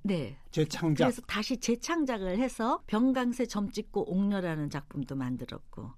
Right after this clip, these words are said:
Speaker 2: 기억납니다.
Speaker 1: 네, <laughs> 베비, 그게 프랑스 갔었어요. 베비장전도 만들었고 수경랑자전 만들었고 이제 장기전을
Speaker 2: 네.
Speaker 1: 준비하다가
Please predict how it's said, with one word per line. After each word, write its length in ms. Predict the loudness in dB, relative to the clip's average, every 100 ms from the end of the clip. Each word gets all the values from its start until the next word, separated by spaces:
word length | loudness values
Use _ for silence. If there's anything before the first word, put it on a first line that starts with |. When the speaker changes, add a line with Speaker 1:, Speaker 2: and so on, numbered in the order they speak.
| 0
Speaker 2:
기억납니다. 640 | 4 6 6 2 0 -2
Speaker 1:
네, 140 | 0 0
<laughs> 240 | 0 0
베비, 340 | 2 2 0 -4 -10 -6
그게 240 | -2 0 -2 -8 -8
프랑스 380 | -2 0 0 0
갔었어요. 520 | -4 -4 -10 -6 -6 -4 -6 -8 -4
베비장전도 880 | 0 2 2 0 -2 -2 -2 -2 -2
만들었고 500 | -2 -2 -4 -8 -8
수경랑자전 920 | -2 -2 0 -2 -4 -4 -4 -6 -4 -4
만들었고 560 | -2 -4 -6 -10 -8
이제 160 | -2 -2
장기전을 720 | 0 0 2 2 2 2 2
Speaker 2:
네. 120 | -2
Speaker 1:
준비하다가 880 | -2 -2 0 0 -2 -2 -2 -2 -2